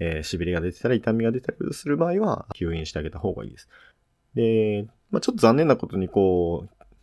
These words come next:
う、ね、その、中身を抜いても、結局根本の原因は解決してないわけですよね。この活液だっ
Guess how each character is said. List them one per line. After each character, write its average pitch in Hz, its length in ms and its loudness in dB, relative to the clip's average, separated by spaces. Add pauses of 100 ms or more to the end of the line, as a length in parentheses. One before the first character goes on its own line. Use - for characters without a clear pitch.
(360)
う、 110 60 0
ね、 110 180 2
そ - 100 -8
の、 87 920 -6
中 110 200 2
身 156 120 4
を 90 40 4
抜 95 180 4
い 147 80 0
て 165 120 2
も、 117 320 4 (440)
結 135 140 -2
局 143 460 6
根 180 200 4
本 190 160 4
の 185 100 4
原 165 160 4
因 156 180 0
は 139 80 0
解 - 160 0
決 - 180 -2
し - 60 -14
て - 80 0
な 98 60 2
い - 20 2
わ 80 80 -2
け - 60 -10
で - 40 -12
す - 100 -12
よ 107 60 -2
ね。 135 180 4
こ 90 140 -4
の 80 380 -6
活 - 360 0
液 92 240 2
だ 82 100 -4
っ 78 60 -16